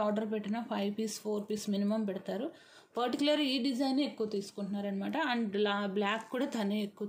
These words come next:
తీసేసుకుంది. ఓకేనా, మనకు black stone దొరకడం కష్టం అండి. You can have a look క్లియర్గా. బ్లాక్ స్టోన్ లుక్కే వేరండి.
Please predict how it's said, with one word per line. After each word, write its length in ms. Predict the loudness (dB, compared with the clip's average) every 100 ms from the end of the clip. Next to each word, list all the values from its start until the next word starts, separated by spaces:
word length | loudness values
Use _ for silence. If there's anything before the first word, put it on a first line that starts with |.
| -4
తీసేసుకుంది. 640 | -6 -6 -10 -8 -6 -6 -8 -12 -20 -20 -20 -20 _ _ _ -12
ఓకేనా, 320 | -4 0 0 -2 -14 -20 _ _ _ _ -20 _ -20 -16 -8
మనకు 220 | -2 0 2
black 340 | 2 0 -6
stone 280 | -2 0 0 0
దొరకడం 340 | -2 -4 -4 -4
కష్టం 280 | -6 -6 -4 -4
అండి. 220 | -4 -4 -6 -14 _ _ _ _ _ -20 _ _
You 80 | -12
can 120 | -6 -4
have 180 | -2 -2
a 40 | -2
look 200 | -4 -4 -12 -8
క్లియర్గా. 460 | -4 -2 -2 -2 -4 -6 -10 -20 _ _ _ _ -20 -8
బ్లాక్ 300 | -2 -2 -2 -6
స్టోన్ 260 | -2 0 2
లుక్కే 260 | 0 -2 -2 0
వేరండి. 480 | 0 -2 -4 -6